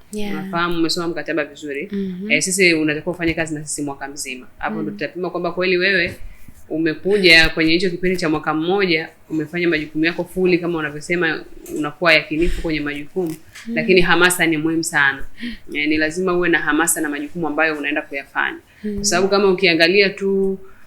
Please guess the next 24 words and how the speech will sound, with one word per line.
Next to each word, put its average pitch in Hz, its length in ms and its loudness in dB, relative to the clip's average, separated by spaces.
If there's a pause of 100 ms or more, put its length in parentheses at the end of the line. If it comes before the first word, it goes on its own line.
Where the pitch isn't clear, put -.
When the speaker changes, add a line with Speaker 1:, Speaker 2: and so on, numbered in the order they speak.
Speaker 2:
kila 220 200 8
mtu 202 120 6
anataka 180 340 4
hela, 151 280 6 (180)
ni 156 120 -2
kweli. 156 460 2 (140)
Speaker 1:
Yeah. 208 140 -4
Speaker 2:
Lakini 180 280 6
kama 214 200 4
ukiwa 208 220 4
unaangalia 190 440 8
zaidi 202 300 6
huo 208 160 4
mshahara 196 460 4
pasipo 185 320 -4
kuangalia 180 380 4
majukumu 170 360 -2
yako 175 180 -4
namna 185 200 2
ambavyo 175 280 -4
unayafanya, 156 640 -2
huko 160 240 -6
ndio 147 140 -6
kukosa 160 520 -4